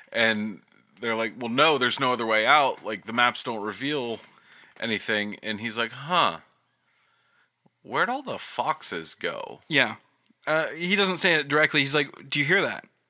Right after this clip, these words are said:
Speaker 2: And then Finn's like, "Where'd all the crystal critter-, critters go?" And he's like, "Exactly." And they see, like, a few of them, like, skitter off into the back,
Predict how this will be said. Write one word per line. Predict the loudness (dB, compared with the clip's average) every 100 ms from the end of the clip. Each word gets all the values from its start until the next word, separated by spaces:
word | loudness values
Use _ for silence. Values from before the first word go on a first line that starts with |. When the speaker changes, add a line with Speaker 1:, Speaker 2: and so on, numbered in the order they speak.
| _ _ _ _ -4
Speaker 2:
And | -2
then | 0 -2
Finn's | -4 -4 -2
like, | -4 -2
"Where'd | 0 2
all | 0
the | -2 -8 -6
crystal | -6 -6 -8
critter-, | -6 -4 -4 -6 _
critters | -4 -2 -4
go?" | -8 -8 -10 -14 _ -20 -20 _
And | -2
he's | 2
like, | 2 2
"Exactly." | 2 2 2 0 -10 -12 -20 _ _ _ _
And | -4 0
they | 2
see, | 4 4
like, | 4 0
a |
few | -2 2
of | 2
them, | 2 -2
like, | -4
skitter | 0 2 2 2
off | 0 -2
into | -8 -8
the | -2
back, | 0 0 0 -6